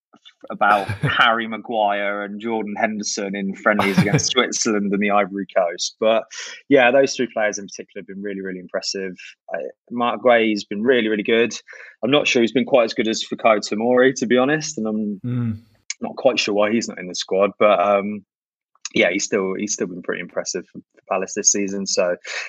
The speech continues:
Speaker 1: yeah, deserves his chance. Uh, Ky-,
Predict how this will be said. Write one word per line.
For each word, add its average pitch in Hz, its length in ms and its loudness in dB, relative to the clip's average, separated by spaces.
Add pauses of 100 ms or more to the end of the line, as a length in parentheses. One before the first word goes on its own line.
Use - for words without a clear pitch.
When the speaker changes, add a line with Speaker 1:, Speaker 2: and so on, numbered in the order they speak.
Speaker 1:
yeah, 113 140 4
deserves 104 340 0
his - 120 -4
chance. 110 640 0
Uh, 104 420 0 (320)
Ky-, 127 80 4